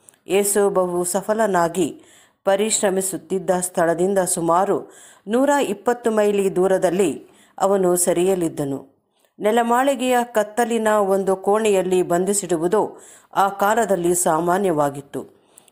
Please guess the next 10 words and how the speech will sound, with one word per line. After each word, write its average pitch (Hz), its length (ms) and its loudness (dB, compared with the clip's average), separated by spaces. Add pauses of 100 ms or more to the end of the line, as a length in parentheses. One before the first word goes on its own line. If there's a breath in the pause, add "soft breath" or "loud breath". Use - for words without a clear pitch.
ಮತ್ತು 240 280 0
ನಮ್ಮ 202 220 2
ಕರ್ತನು 220 540 0
ಈತನ 220 400 0
ಪರವಾಗಿ 190 760 0 (340 loud breath)
ಪ್ರತಿಭಟನಾ 233 720 0
ದನಿ 190 320 0
ಎತ್ತದೆ 185 760 -2 (380 soft breath)
ಮತ್ತು 269 300 0
ಈತನ 254 420 -2